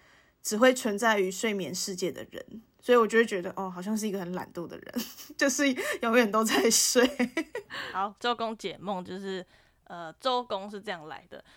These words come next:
Speaker 2: 然后因为为什么，其实周公解梦它是一本民间流传的书籍。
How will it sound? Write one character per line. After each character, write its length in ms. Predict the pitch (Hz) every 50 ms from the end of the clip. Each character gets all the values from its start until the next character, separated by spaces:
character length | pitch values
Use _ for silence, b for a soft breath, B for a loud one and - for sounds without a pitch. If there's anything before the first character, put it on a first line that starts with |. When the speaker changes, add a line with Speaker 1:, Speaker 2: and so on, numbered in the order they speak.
| b b
Speaker 2:
然 140 | _ - 196
后 160 | 220 294 320 - -
因 180 | 220 233 339 339
为 160 | 349 349 320
为 180 | 302 320 320
什 120 | 294 - 220
么， 180 | 180 175 175 170
其 160 | - - 277
实 180 | 277 277 277 277
周 300 | 262 - 330 311 302 302
公 240 | 285 285 277 285 277
解 180 | - 208 160
梦 180 | 175 185 208 226
它 320 | 214 226 233 226 220 226 226 b b b b b b b _
是 200 | _ - - 269
一 120 | 220 240 240
本 380 | 214 _ 196 165 156 147 - - _ _ _ _
民 280 | - 214 202 208 208
间 240 | 208 233 233 233 233
流 180 | 214 180 143 185
传 260 | - - 202 156 156
的 120 | 160 170 170
书 340 | - - - 185 160 165 185 _
籍。 300 | - - - - -